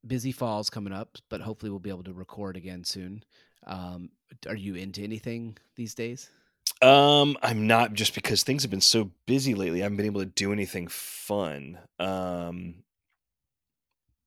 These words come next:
Speaker 1: God damn you.
Speaker 2: trying to think. Oh, you know, I mean, I will say, like, I got to go back to, I think I told you this before we came on. I got to go to my favorite butcher in, in South Haven, Michigan. We were there for a few
Speaker 1: Oh.
Speaker 2: days, uh, for
Speaker 1: Maybe put a plug in for the
Speaker 2: Yeah,
Speaker 1: butcher.
Speaker 2: for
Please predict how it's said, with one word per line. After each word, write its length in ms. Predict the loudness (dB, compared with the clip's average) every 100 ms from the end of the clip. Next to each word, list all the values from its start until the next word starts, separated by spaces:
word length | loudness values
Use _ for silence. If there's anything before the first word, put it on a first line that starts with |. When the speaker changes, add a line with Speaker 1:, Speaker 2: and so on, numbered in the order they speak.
| _ _ -20 -20 _ -16
Speaker 1:
God 180 | -16 -12
damn 200 | -14 -14
you. 140 | -16 -12
Speaker 2:
trying 260 | -10 -8 -8
to 60 |
think. 320 | -10 -12 -10 2
Oh, 100 | 4
you 140 | 6 8
know, 220 | 8 8
I 60 |
mean, 360 | 8 8 8 2
I 120 | 2
will 160 | 4 4
say, 180 | 4 4
like, 240 | 2 0
I 80 | 0
got 200 | 2 0
to 80 | 2
go 100 | 0
back 280 | 2 -2 -2
to, 120 | -2
I 40 |
think 140 | -2 -2
I 40 |
told 180 | -2 -2
you 60 | -4
this 80 |
before 240 | -4 -2 0
we 200 | 0 -2
came 180 | -2 -2
on. 240 | -2 -2 -6 -16 -4 4
I 80 |
got 160 | 8 8
to 60 | 6
go 140 | 4
to 40 | 4
my 120 | 2
favorite 320 | 0 0 2
butcher 340 | 2 2 0
in, 180 | 0 -4
in 120 | -2 2
South 240 | 2 2
Haven, 220 | -2 -2
Michigan. 560 | -2 -2 -4 -6 -8 -6
We 80 | -4
were 100 | -2
there 200 | -4 -4
for 160 | -4
a 20 | -6
few 140 | -4
Speaker 1:
Oh. 100 | -2
Speaker 2:
days, 380 | -2 0 -2 0
uh, 300 | -2 -4 -6
for 400 | -6 -6 -6 -4
Speaker 1:
Maybe 220 | -2 2
put 160 | 4 4
a 40 |
plug 320 | 4 2 2 -2
in 200 | -4 -8
for 160 | -10
the 80 | -8 -4
Speaker 2:
Yeah, 120 | -2
Speaker 1:
butcher. 40 | 0
Speaker 2:
for 180 | 4 4